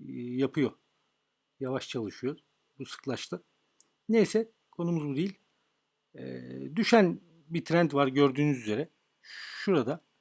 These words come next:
Ha, daha önce günlüğünden başlayayım. Toaso biliyorsunuz, e, zirvelerini yokladı ve R S I'yi günlükte, e, biraz ısıttı arkadaşlar. Yani R S I yetmiş, e, puan seviyesi üstüne seksenlere falan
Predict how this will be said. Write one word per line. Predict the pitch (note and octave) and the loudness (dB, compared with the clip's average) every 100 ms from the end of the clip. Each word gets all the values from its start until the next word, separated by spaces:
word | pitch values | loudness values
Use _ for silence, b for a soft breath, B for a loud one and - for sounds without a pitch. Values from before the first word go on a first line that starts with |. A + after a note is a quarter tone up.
| _ _ _ | _ _ _
Ha, | A3 F3 - - | 6 6 2 4
daha | F3 G3+ | 8 8
önce | G#3 | 8
günlüğünden | F3 F#3 F#3 F#3 G3 | 4 4 6 6 6
başlayayım. | D#3 - - F#3+ F#3 _ | 4 0 -2 -2 -4 _
Toaso | - A3 G3 G#3 | 2 2 4 2
biliyorsunuz, | G#3+ A3+ - G3 G#3 - | 6 6 6 0 0 -6
e, | F3 F3 E3 D#3 | -6 -4 -2 -4
zirvelerini | D#3 G#3 G3 E3 D3+ C3 | 0 4 6 6 4 6
yokladı | G3 G#3 G#3 G3+ G#3+ b b b b F#3 | 6 6 2 2 -2 b b b b 2
ve | G3+ G3+ F#3+ | 2 6 4
R | |
S | F3 D#3+ | 4 2
I'yi | F3 D#3 | 0 2
günlükte, | D3 D3 C#3 - G#3 _ _ _ _ _ | 4 4 4 2 0 _ _ _ _ _
e, | - C#3 D#3 E3+ | -10 -8 -2 6
biraz | F#3 F3+ | 8 8
ısıttı | G3+ - - - | 4 -2 0 4
arkadaşlar. | F3 B2 A2+ - G3 G3+ - | 4 4 -4 -2 -4 -4 -4
Yani | E3+ C3+ - E3+ | 0 2 4 2
R | D#3+ | 2
S | C#3+ F3+ | -2 -4
I | E3+ | -4
yetmiş, | D#3 D3+ F3+ - - _ _ _ | -6 -4 -4 -6 -12 _ _ _
e, | - - - _ - | -18 -16 -18 _ -2
puan | D#3 C#3+ | 2 2
seviyesi | B2+ C3 A#2+ C3 | 2 0 -2 -4
üstüne | A#2 F#3 | -6 -4
seksenlere | - C#3+ - C#3 C3 D3 | -2 -4 0 2 2 0
falan | - D#3 | -2 -4